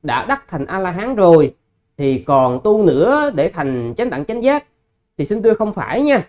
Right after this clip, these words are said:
sao không phải nha? Có nghĩa là nếu như mà Ngài bỏ nguyện đó, khi mà Bồ Tát quỳ dưới chân Phật Nhiên Đăng, nếu như Ngài bỏ nguyện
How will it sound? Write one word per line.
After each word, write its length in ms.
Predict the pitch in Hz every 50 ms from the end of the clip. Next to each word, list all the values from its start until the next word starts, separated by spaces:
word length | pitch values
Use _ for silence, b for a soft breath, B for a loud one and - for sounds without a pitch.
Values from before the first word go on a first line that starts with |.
| _ _
sao 140 | _ - 190 -
không 160 | - 190 -
phải 260 | - 151 113 127 196 247
nha? 180 | 254 220 147 - _ _ _ _ _ _ _ _ _ _ _ _ _ _ _ _ _ _ _ _ _ _ _ _ _
Có 120 | - 277 294
nghĩa 180 | 269 190 233
là 100 | 254 208
nếu 260 | 165 185 226 285 339 349
như 220 | 311 277 254 247
mà 100 | 226 180
Ngài 200 | 151 156 147 139
bỏ 240 | 139 120 123 165 254
nguyện 380 | 294 233 156 143 139 143 180
đó, 100 | 220 254 240 - _ _ _ _ _
khi 120 | 226 226 220
mà 80 | 185
Bồ 180 | 151 147 139 131
Tát 280 | - 202 233 277 277 - 185
quỳ 220 | 160 156 151 143
dưới 100 | 175 240
chân 200 | - 226 202 202
Phật 140 | - 151 190
Nhiên 140 | 202 208 220
Đăng, 260 | 226 214 220 220 226
nếu 160 | 247 285 359
như 140 | 330 294 220
Ngài 160 | 170 139 123
bỏ 180 | 123 117 147 208
nguyện 420 | 233 202 156 143 143 156 170